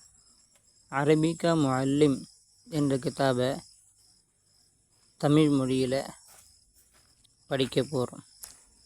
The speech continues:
அதனுடைய ஆரம்பமாக இஸ்திலாஹாத், வழக்கச் சொற்கள், அரபி மொழியில வரக்கு-, வரக்கூடிய சில சொற்களுடைய அர்த்தத்தை பார்க்க போறோம்.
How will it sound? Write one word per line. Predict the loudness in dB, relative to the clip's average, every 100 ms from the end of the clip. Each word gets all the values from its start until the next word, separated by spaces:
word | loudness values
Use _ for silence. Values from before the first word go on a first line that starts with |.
| _
அதனுடைய | -4 0 2 2 2
ஆரம்பமாக | 2 2 0 -2 -2 0 0 -2 -6 -16 _ _ _ _ _ _ _ _ _ _ _ _ -8
இஸ்திலாஹாத், | -6 -2 2 4 4 2 0 0 -4 _ -20 -20 _ _ _ _ _ -4
வழக்கச் | 2 2 2 0 2
சொற்கள், | 0 2 -2
அரபி | 2 2 2 2
மொழியில | 2 2 2 2
வரக்கு-, | 0 -4 -4 -6 -8
வரக்கூடிய | -4 -2 0 0 0 0 -2 -4 -16 _ _ _ -10
சில | 2 6 6 4 0 -8 _ -6 0
சொற்களுடைய | 0 0 2 4 4 4
அர்த்தத்தை | 4 2 -2 -2
பார்க்க | -2 -4 -2
போறோம். | -2 -4